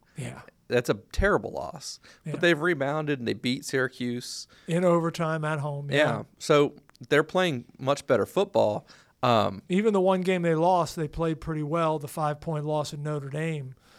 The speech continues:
Speaker 2: Yes,
Speaker 1: Yeah, the,
Speaker 2: yes.
Speaker 1: the, the one recent loss.
Speaker 2: And that was right after the Virginia Tech game against Notre Dame, right?
Speaker 1: Mm-hmm.
Speaker 2: I think it was the next week.
Speaker 1: Yes.
Speaker 2: So Pittsburgh, um, I think, uh,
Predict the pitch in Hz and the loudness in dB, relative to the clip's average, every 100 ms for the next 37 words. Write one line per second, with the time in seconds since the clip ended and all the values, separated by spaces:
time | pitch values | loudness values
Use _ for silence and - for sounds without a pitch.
0 | - 135 190 180 165 143 123 175 196 165 | -2 2 2 2 0 0 0 0 0 -2
1 | 160 147 143 165 - 156 143 139 139 - | -2 -4 -4 -4 -4 -8 -8 -8 -8 -6
2 | 135 139 156 110 123 127 123 117 117 - | 0 2 2 2 4 4 6 4 2 0
3 | 110 101 104 120 107 - 185 - - 98 | -2 -2 -4 -6 -6 -4 -6 -6 -14 -12
4 | - - - 104 - 117 - 101 135 - | -10 -10 -8 -8 -8 -10 -10 -10 -10 -12
5 | 160 147 147 147 120 107 104 104 - 139 | -10 -6 -6 -4 -4 -4 -4 -6 -4 -6
6 | - - 165 139 - - 180 151 123 - | -6 -6 -6 -6 -12 2 6 6 4 -6
7 | _ _ 202 226 - 180 156 117 - - | _ _ 2 2 4 6 6 4 -4 0
8 | 113 104 101 104 120 _ 120 - 131 120 | 2 2 -2 -4 -12 _ -6 -2 -4 -4
9 | - _ _ _ _ _ _ _ _ _ | -10 _ _ _ _ _ _ _ _ _
10 | _ | _